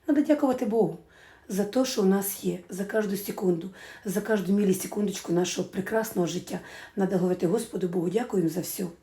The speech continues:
Гніх грівити Бога. Ви знаєте, моя бабушка Віра завжди утром вставала і говорила: Дочечка моя, читай утром "Отче наш" і говори:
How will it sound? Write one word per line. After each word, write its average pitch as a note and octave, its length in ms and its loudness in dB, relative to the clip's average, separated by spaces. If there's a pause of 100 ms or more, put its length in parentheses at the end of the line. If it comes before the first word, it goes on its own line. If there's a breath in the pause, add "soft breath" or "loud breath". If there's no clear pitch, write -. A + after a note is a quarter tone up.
(120)
Гніх F#3+ 280 2
грівити E3+ 320 -2
Бога. F3+ 220 -6 (360 loud breath)
Ви G3 80 -2
знаєте, G#3+ 260 0
моя F3+ 160 2
бабушка F3+ 320 -2
Віра F3 180 -2
завжди F#3 220 -6
утром F#3+ 200 -4
вставала G3 380 -4
і - 40 0
говорила: F#3 240 -4
Дочечка F#3+ 460 -2
моя, F#3 220 -2 (420)
читай A3 320 0
утром F#3+ 280 2
"Отче F3+ 200 -2
наш" A3 260 0
і G3 40 2
говори: F3+ 320 0